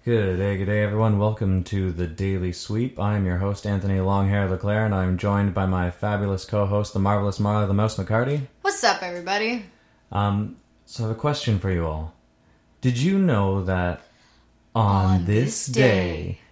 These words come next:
Speaker 1: in nineteen fifty-eight, Cliff Richard and the Shadows played their very first gig together at, uh, Victoria Hall in England?
Speaker 2: I did not know that,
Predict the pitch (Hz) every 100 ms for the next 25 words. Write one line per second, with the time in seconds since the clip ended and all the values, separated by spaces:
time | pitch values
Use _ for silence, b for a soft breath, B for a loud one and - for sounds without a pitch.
0 | - 104 101 101 110 123 127 135 127 127
1 | 123 - 123 - 127 117 104 110 117 -
2 | b b - 131 135 - 107 123 - 135
3 | 127 131 - 107 98 - 110 110 120 117
4 | 117 113 104 98 98 95 87 117 139 135
5 | - 127 127 101 104 120 127 123 127 127
6 | 139 143 - B B 107 104 - 98 92
7 | 92 92 - 117 123 120 104 113 120 139
8 | 120 101 117 131 160 175 175 _ _ b
9 | b b _ - 180 - 202 208 202 202
10 | 208 202 208 208 185 98